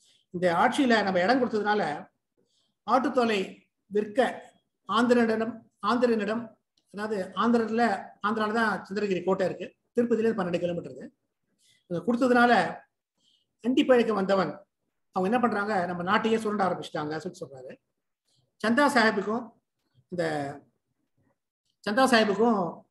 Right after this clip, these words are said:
அந்த ஆர்காட் நவாப் ரெண்டு பேருக்கும் நடந்த போரை விவரிக்கிறாரு.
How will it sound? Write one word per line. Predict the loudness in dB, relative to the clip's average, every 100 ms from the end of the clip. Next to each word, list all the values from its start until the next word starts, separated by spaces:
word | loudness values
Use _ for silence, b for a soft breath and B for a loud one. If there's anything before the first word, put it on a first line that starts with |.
| _
அந்த | -12 -8 -6 -6 -10 -16 -20 _ _ _ _ _
ஆர்காட் | 2 4 4 4
நவாப் | 6 6 4 -4 -6
ரெண்டு | 0 4
பேருக்கும் | 4 2
நடந்த | 0 0 -2 0
போரை | 2 4
விவரிக்கிறாரு. | 4 2 2 -4 -10